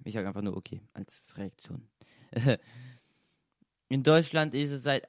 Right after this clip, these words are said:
neunzehnhundertachtundneunzig erlaubt, seinem Kind den Vornamen Jesus zu geben. Das Oberlandesgericht Frankfurt am Main sah darin keine Verletzung religiöser Gefühle.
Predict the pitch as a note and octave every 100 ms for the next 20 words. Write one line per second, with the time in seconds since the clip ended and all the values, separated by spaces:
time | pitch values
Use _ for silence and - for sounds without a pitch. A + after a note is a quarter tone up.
0 | _ C3+ C#3+ C3 C3+ - C#3 C#3 D3 C#3+
1 | C3+ C3+ C3 B2+ - B2+ A#2+ C3 C#3 -
2 | C3+ A#2+ A#2 - D3 D3+ C#3+ B2+ B2 C3
3 | B2 A#2+ A#2+ B2+ C#3 A#2+ G#2+ - A#2 A#2
4 | B2 C3 D#3 - _ _ _ _ C3 -
5 | D3 D#3 D3+ D3 C#3+ C#3 - C#3 C#3+ C3
6 | - C#3+ C3+ C#3 A2+ B2 A#2+ B2+ C#3+ D3
7 | - _ _ _ _ A#2+ C3+ C3 C#3 C#3
8 | C#3 C3 _ _ _ _ _ _ _ _
9 | - F3+ F3+ F3 E3+ D#3 D3+ - D3+ C#3+
10 | B2+ D3 C#3 C3+ C3 C#3 C#3+ B2+ A#2+ C3
11 | A#2+ G#2+ F#2+